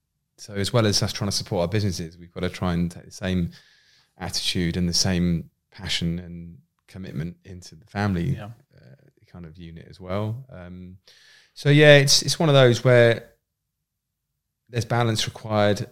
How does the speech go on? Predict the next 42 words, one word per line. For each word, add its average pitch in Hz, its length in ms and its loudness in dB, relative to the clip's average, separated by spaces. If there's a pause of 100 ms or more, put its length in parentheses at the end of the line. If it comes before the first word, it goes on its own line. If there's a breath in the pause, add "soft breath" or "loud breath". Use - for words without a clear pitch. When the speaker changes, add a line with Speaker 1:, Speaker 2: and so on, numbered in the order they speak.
Speaker 1:
and 98 380 -2 (540)
when 113 160 -4
you're 123 140 0
on 117 100 2
a, 101 120 0 (360)
an 107 100 -6
upward - 280 -8
trajectory - 540 -4
in 90 80 -2
business, 90 540 -2 (760)
it's - 160 -20
great 98 380 -4
to 123 80 -8
keep - 260 -6
Speaker 2:
Mm. - 20 -16
Speaker 1:
that 85 100 -10
momentum 87 400 -18
going. 90 380 -6 (540)
Um, 85 240 -4
but 87 100 -8
always, 95 400 -6
always 98 240 -6
be 85 160 -20
aware 87 480 -2
there's 87 300 -8
usually 87 260 -18
a - 20 -20
cost. - 460 -20 (120)
Speaker 2:
Yeah. 107 120 -20 (540 soft breath)
I'd 123 140 -6
recommend 135 340 6
Dan 127 360 4
Stanley's 117 440 -4
book 165 340 -4 (140)
as 120 100 -20
well. 135 160 2
Maybe 127 160 4
we'll 120 80 2
put 117 180 -6
a 117 40 -18
link 120 220 -20
down 113 280 -8